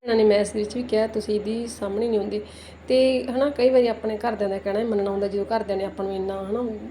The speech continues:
ਵੀ ਕਹਿ ਤਾ ਹੁੰਦਾ, "ਤੁਸੀਂ ਵੀਡੀਓ ਬਣਾ ਲਓ, ਕੀ ਮਰਜ਼ੀ ਕਰ ਲਓ," ਹੈ ਨਾ,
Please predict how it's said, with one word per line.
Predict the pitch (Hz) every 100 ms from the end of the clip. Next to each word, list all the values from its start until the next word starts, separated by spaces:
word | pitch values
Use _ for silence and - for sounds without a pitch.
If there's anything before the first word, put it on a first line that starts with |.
| - -
ਵੀ | - 196 202
ਕਹਿ | 208 214
ਤਾ | 247
ਹੁੰਦਾ, | 226 202
"ਤੁਸੀਂ | 202 - 202
ਵੀਡੀਓ | 196 233
ਬਣਾ | 220 190
ਲਓ, | 196
ਕੀ | 196
ਮਰਜ਼ੀ | 185 175 220
ਕਰ | 208 190
ਲਓ," | 208
ਹੈ |
ਨਾ, | 247